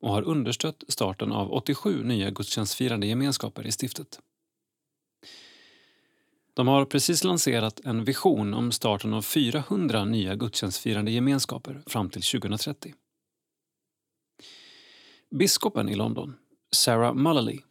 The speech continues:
har slagit fast: "Vi måste fortsätta att driva en kraftfull policy för församlingsplantering, vare sig det är i nya sammanhang eller handlar om att vitalisera existerande kyrkor,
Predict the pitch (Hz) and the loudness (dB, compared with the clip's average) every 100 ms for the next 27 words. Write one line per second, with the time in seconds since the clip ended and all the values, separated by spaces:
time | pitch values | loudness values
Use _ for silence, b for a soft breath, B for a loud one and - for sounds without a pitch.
0 | _ _ - 107 95 - 107 104 123 117 | _ _ -6 -2 0 2 0 0 -2 -2
1 | - - _ _ _ _ B B B B | -6 -14 _ _ _ _ B B B B
2 | B B B _ 143 185 185 147 - 156 | B B B _ 4 4 2 0 2 0
3 | - 160 156 139 143 110 107 107 - 165 | 2 0 0 0 0 0 0 -4 -2 -4
4 | - - 151 - 151 135 - 95 - 98 | -2 -2 -2 0 0 0 0 -2 -2 -4
5 | 120 143 120 104 - 120 107 147 71 147 | -2 0 0 0 -2 -4 -2 -2 -4 -8
6 | - _ _ _ - 110 101 117 107 107 | -16 _ _ _ 0 2 4 2 2 2
7 | 107 110 139 143 143 139 123 139 151 151 | 2 4 2 2 2 2 2 0 0 -4
8 | 160 170 160 127 104 101 101 101 - 113 | 0 2 2 0 2 2 0 -4 -6 0
9 | 123 123 110 101 104 - 120 117 98 104 | 0 2 2 0 0 -2 -4 -2 -2 0
10 | 113 143 113 147 139 | 2 0 0 -4 -4